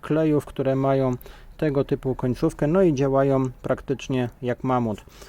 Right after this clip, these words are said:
Konkretnie zużyłem pół kartusza. Co z tym teraz zrobić? Ten dozownik,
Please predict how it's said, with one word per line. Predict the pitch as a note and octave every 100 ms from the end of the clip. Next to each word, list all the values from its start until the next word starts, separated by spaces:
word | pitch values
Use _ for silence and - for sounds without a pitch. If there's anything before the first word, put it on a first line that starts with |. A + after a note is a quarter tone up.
| - -
Konkretnie | - D#3 E3 D#3+ D#3+
zużyłem | C#3+ C#3+ C#3 C#3+ C3
pół | D3 C3+
kartusza. | B2 - C3+ C#3+ E3+ - - - - - - _ - -
Co | E3+
z |
tym | - C#3+
teraz | D3 C#3
zrobić? | B2 C#3 A2 G2+ - -
Ten | D3 C#3+
dozownik, | C3+ C#3 B2 C3+